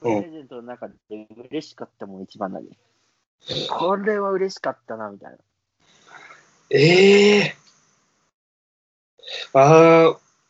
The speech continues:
Speaker 2: 嬉し-、一番、もので言うたら、
Speaker 1: うん。
Speaker 2: あのー、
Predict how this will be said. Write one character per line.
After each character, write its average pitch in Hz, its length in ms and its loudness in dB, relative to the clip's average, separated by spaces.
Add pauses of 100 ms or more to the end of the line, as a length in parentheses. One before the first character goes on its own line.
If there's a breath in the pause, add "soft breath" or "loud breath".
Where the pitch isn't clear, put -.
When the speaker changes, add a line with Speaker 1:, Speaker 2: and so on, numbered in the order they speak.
(1300)
Speaker 2:
嬉 196 300 -4
し-、 - 140 -20
一 202 180 -8
番、 214 400 -2 (380)
も 214 160 2
の 302 180 4
で 269 160 -4
言 254 280 -6
う 233 40 -14
た 170 200 -2
ら、 180 380 0 (840)
Speaker 1:
う 104 60 -20
ん。 98 380 -16
Speaker 2:
あ 123 100 -14
の 120 220 -12
ー、 113 460 -8